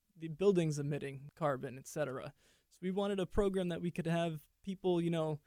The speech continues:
pay for peace of mind while also allowing them to track their progress on our back-end portal that's individualized for the members. And then we also have rewards points that are earned depending on your tier, um,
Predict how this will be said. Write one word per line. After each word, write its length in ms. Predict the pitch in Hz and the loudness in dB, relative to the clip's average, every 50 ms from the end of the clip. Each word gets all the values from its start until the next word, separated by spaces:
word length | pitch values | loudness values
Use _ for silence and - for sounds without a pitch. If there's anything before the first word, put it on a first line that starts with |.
| _ _ _ _ _ _ _ - - | _ _ _ _ _ _ _ 8 8
pay 200 | - 196 208 220 | 10 10 8 6
for 180 | - - 226 | 2 -2 -6
peace 300 | - - 185 185 185 - | -6 -6 -8 -8 -8 -8
of 120 | 214 175 165 | -6 -4 -2
mind 400 | 151 127 123 135 151 165 160 - _ _ _ _ _ _ _ _ - | -2 -2 -2 -4 -6 -8 -8 -10 _ _ _ _ _ _ _ _ -6
while 160 | 156 160 156 | -4 -2 0
also 680 | 165 185 196 190 - 196 180 180 175 170 165 156 160 - _ _ - | 2 2 0 2 2 2 2 4 4 2 2 0 -2 -6 _ _ -8
allowing 460 | 160 151 165 170 180 185 190 185 180 | -4 -2 0 0 0 2 0 0 0
them 100 | 170 160 | 0 -2
to 80 | 147 139 | -4 -6
track 360 | - - - 180 196 - - | -8 -4 -2 -2 -2 -2 -4
their 100 | 202 185 | -6 -6
progress 600 | - - 175 151 151 151 143 151 151 160 - - | -6 -4 -2 0 0 0 0 -2 -2 -2 -4 -6
on 100 | 151 143 143 | -8 -6 -8
our 60 | 143 | -8
back-end 500 | 143 156 147 156 156 - 165 156 156 - | -6 -4 -2 -2 -2 -4 -4 -6 -6 -8
portal 400 | - - 156 147 147 147 156 160 | -4 -2 -2 -2 0 -2 -4 -4
that's 240 | 156 147 139 - 151 | -6 -8 -8 -8 -8
individualized 800 | 151 151 147 143 143 139 139 143 147 143 147 143 147 151 - - | -6 -6 -6 -6 -8 -8 -8 -6 -6 -4 -4 -2 -4 -4 -6 -8
for 80 | 160 | -10
the 80 | 160 160 | -10 -8
members. 580 | 156 147 135 135 135 139 156 180 - - - _ _ _ _ _ _ _ _ _ - | -8 -8 -8 -8 -8 -8 -10 -10 -12 -16 -20 _ _ _ _ _ _ _ _ _ -4
And 120 | - 180 | -2 0
then 100 | 175 175 | 0 0
we 80 | 175 180 | 0 0
also 300 | 185 196 196 - 202 190 | 0 0 -2 -2 0 0
have 160 | 190 180 160 | 0 0 0
rewards 460 | 156 165 151 160 180 196 214 220 - | 0 -2 0 0 0 0 0 -2 -4
points 380 | - - - 160 147 139 143 - | -6 -6 -4 -4 -2 -4 -4 -6
that 120 | - 143 147 | -6 -6 -6
are 120 | 143 - - | -6 -6 -6
earned 340 | 151 143 139 135 147 165 - | -6 -6 -6 -6 -8 -8 -8
depending 480 | 156 147 - 165 160 160 160 160 160 | -10 -8 -6 -4 -4 -2 -2 -2 -2
on 220 | 156 151 151 147 147 | -2 -2 -2 -4 -4
your 260 | 147 143 143 143 143 _ _ - | -4 -4 -4 -6 -8 _ _ -18
tier, 580 | - - 196 180 170 165 160 160 156 156 160 - | -12 -8 -4 -2 0 0 0 0 -2 -2 -6 -8
um, 480 | 156 147 139 143 143 135 131 139 139 | -8 -6 -4 -4 -4 -4 -4 -6 -8